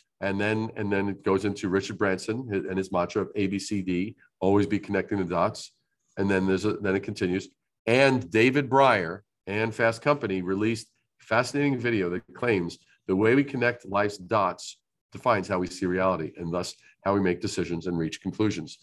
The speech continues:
So there I am with two billionaires, Steve Jobs, Richard Branson, and myself. And so that is like, so if you needed any evidence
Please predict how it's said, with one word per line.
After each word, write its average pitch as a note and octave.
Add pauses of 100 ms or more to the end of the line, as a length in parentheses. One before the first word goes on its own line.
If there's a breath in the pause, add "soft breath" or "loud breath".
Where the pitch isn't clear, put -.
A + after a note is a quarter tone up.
(260 soft breath)
So G#2 (160)
there A#2+
I D#3
am A#2 (100)
with G2+ (420)
two D3+
billionaires, A2 (360)
Steve C#3
Jobs, A2 (180)
Richard A2
Branson, G#2 (120)
and F#2
myself. F2+ (500 soft breath)
And G2
so G2+ (460 soft breath)
that B2
is G#2+
like, G#2
so A2+
if G#2
you A2
needed C#3
any C#3
evidence B2